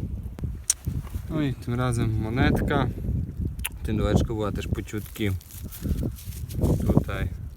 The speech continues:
Tylko, że nic na razie nie widać. Czy ją w domu, to może, może coś będzie widać na niej.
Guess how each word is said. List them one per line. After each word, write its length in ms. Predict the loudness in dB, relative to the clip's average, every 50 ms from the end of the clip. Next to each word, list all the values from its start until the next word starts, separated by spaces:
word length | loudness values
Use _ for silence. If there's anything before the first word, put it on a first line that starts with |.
| -10 -12 -12 -14 -14 -14
Tylko, 280 | -16 -14 -8 -6 -4 -4
że 120 | 0 0
nic 220 | 0 0 0 0 -2
na 80 | -4
razie 220 | -2 -2 -4 -4 -4
nie 100 | -6 -2
widać. 380 | 0 0 0 2 2 2 2 2 -2 -6 -6 -6 -4 -4 -2 -2 -4 -4 -4 -2 -4 -4 -4 -4 -4 -4 -4 -4 -4 -8 -6 -4 -4 -4 -4
Czy 80 | -4
ją 160 | -4 -2 -2 -2
w 60 | -2
domu, 460 | 0 0 2 2 2 2 2 0 0 -2 -4 -8 -16 -18 -20 -20 -20 -20 -20 -20 -20 -20 -20 -20 -20 -20 -20 -20 -20 -18 -18 -18 -18 -18 -18 -10 -6
to 60 | -4
może, 320 | -2 -2 -2 -2 -2 -4 -2
może 240 | -2 -2 -2 -2 -2
coś 180 | -6 -6 -6
będzie 240 | -4 -2 -2 -2 -2
widać 360 | -4 -2 -2 -2 -2 -4 -4
na 120 | -4 -4 -2
niej. 120 | -2 -4